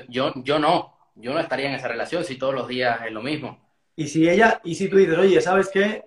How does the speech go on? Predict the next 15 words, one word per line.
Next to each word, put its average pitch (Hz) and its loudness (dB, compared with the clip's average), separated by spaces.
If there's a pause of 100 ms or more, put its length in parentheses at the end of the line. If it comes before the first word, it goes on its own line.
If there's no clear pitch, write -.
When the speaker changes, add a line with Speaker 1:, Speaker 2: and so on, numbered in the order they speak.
(100)
Speaker 2:
No 170 -2
quiero 202 4
esta 175 0
relación 170 2
y 151 -12
me 147 -6
marcho", 143 2
¿eso 156 -4
qué 156 2
es? 147 -4
¿Bolsa 151 -2
negra 185 -4
o - 2
bolsa 190 -4
blanca? 131 -12